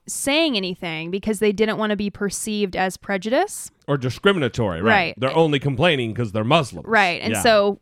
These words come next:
Speaker 1: the whole time they're getting all these suspicious packages and, you know, all these, all this weaponry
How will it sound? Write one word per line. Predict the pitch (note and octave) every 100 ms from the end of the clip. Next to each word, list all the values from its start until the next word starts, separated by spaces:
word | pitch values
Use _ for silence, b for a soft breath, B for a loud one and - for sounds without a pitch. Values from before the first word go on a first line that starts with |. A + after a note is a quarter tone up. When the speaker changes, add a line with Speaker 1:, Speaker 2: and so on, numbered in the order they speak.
| -
Speaker 1:
the | G3
whole | A3 A#3+
time | A#3 A#3+ A3+ G#3+
they're | G#3
getting | G3+ G#3 G#3 G3+
all | F#3 G3+
these | G#3 G#3
suspicious | - G#3 G#3 F#3+ G3 -
packages | - D#4+ E4 D4 D#4 D#4 D4 A#3+
and, | G#3+
you | A3
know, | G3
all | A3
these, | A#3+ A3+ F#3+ - _ -
all | A3
this | A3+ G3
weaponry | G3 A3+ C4 A#3 G3+ E3+ D#3+ F3+ A#3